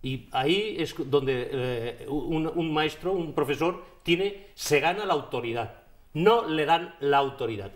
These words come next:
Es la potestas o la autoritas, ¿eh? ¿De acuerdo?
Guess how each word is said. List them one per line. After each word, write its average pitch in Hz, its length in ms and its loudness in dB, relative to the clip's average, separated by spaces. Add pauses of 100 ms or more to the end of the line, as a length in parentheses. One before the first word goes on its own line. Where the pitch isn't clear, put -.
Es 185 160 -2
la 175 200 4
potestas 185 640 -4 (100)
o 165 80 2
la 151 180 2
autoritas, 135 720 -4 (340)
¿eh? 170 140 -4
¿De 135 80 0
acuerdo? 151 400 -2